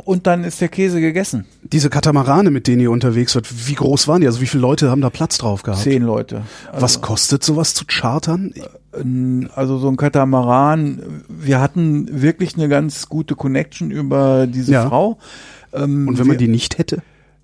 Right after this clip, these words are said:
Speaker 1: Ja, dann wird's ein bisschen teurer. Also du kannst rechnen, irgendwas zwischen dreieinhalb und viertausend Euro pro Woche kostet so ein Boot, ne? Wenn
Speaker 2: Okay.
Speaker 1: du das dann aber durch zehn Leute teilst,
Speaker 2: Klar.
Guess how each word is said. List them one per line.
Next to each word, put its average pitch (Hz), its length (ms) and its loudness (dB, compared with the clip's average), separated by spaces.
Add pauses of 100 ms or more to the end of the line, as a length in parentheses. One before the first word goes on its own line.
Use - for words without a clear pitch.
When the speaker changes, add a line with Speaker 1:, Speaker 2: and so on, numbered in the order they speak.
(100)
Speaker 1:
Ja, 135 380 2
dann 143 180 2
wird's 143 180 -2
ein 156 60 -2
bisschen 143 240 -2
teurer. 127 400 2
Also 127 320 0
du 139 100 -2
kannst 160 360 0
rechnen, 160 380 2
irgendwas 147 440 2
zwischen 135 420 -2
dreieinhalb 135 720 2
und 135 140 -4
viertausend 135 520 -2
Euro 131 300 0
pro 123 320 0
Woche 113 340 0
kostet - 340 -6
so 117 100 -4
ein 107 100 -2
Boot, 95 300 -6
ne? 143 160 0
Wenn 127 80 4
Speaker 2:
Okay. 143 120 2
Speaker 1:
du 139 80 4
das 135 80 0
dann 139 180 2
aber 131 280 2
durch 120 180 -4
zehn 127 200 0
Leute 120 360 -2
teilst, 175 580 -4
Speaker 2:
Klar. 143 200 -2